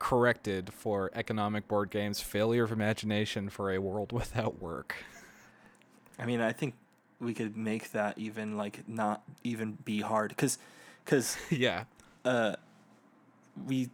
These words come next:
Speaker 2: we used Lords of Waterdeep because I think it's the most ubiquitous worker placement, but there's so many worker placement games, and all it takes is a bunch of note cards and,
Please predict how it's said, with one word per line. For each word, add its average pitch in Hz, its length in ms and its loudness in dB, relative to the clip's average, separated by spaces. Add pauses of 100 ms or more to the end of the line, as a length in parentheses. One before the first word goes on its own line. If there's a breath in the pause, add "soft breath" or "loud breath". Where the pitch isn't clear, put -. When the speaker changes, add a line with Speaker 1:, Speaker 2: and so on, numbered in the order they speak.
Speaker 2:
we 123 100 2
used 131 340 2
Lords 123 160 4
of 110 80 0
Waterdeep 120 340 4
because 110 220 -4
I 113 60 0
think 113 180 -2
it's 113 180 -2
the 107 160 -2 (280)
most 113 280 -2
ubiquitous 104 580 0
worker 101 260 -2
placement, - 400 -4
but - 100 -12
there's - 360 2
so 120 360 4
many 110 420 2 (360 loud breath)
worker 113 240 2
placement 120 360 -2
games, 110 420 -2 (400 loud breath)
and 107 160 -2
all 120 180 6
it 117 60 0
takes 127 400 2
is 101 200 0
a 87 100 -2 (200)
bunch 110 220 0
of 117 60 -4
note 110 160 2
cards 117 460 0 (540)
and, 113 340 2